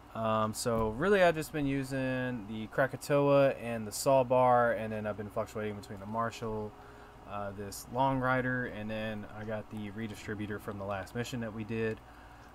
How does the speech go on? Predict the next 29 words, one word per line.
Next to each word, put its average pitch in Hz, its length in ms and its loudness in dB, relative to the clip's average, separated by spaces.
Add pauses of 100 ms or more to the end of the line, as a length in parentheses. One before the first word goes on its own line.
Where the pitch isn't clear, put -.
(100)
Uh, 113 180 0
as 113 100 -4
far 170 260 8
as 160 640 4
shield 185 420 2
goes, 175 480 6 (180)
using 139 300 -2
this 131 220 -2
red 139 260 2
card 135 380 0
here, 135 440 -2 (460)
uh, 110 240 0
we 120 100 -4
have 120 280 0
this 117 160 -4
Succubus 123 480 -2
Commander, 127 640 0
and 107 320 -6
that 104 140 -4
is 101 100 -8
just - 240 -8
because 107 400 -6
it 98 140 -10
gives 104 180 -10
us 101 260 -10
a 98 360 -10
nice 101 240 -8 (160)
point 104 320 -8 (120)
into, 101 380 -12